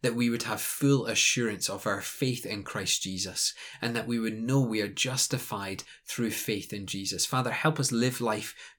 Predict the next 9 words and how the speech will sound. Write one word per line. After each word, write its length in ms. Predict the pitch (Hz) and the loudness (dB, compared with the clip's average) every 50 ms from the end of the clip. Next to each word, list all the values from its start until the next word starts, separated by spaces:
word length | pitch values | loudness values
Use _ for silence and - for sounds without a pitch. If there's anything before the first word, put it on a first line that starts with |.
| _ - | _ -2
to 120 | - 117 | 0 0
the 100 | 107 107 | 0 0
full. 480 | - - - - 107 104 101 87 - - - - - - | -2 -4 -6 -4 -2 -2 -2 -4 -6 -10 -14 -16 2 4
Help 240 | 156 156 147 - | 6 6 6 4
us 120 | 147 135 - | 2 0 0
praise 600 | - - - - - - 165 165 160 151 147 - | -2 -4 -10 -8 -2 4 6 8 10 8 8 6
God 360 | - - 139 131 131 131 127 | 4 2 2 2 2 0 -2
for 220 | - - 120 113 | 0 -2 -2 -2
Jesus 680 | 104 104 110 110 110 113 110 - 95 - - - - | 0 -2 -2 0 0 0 0 0 0 2 2 0 0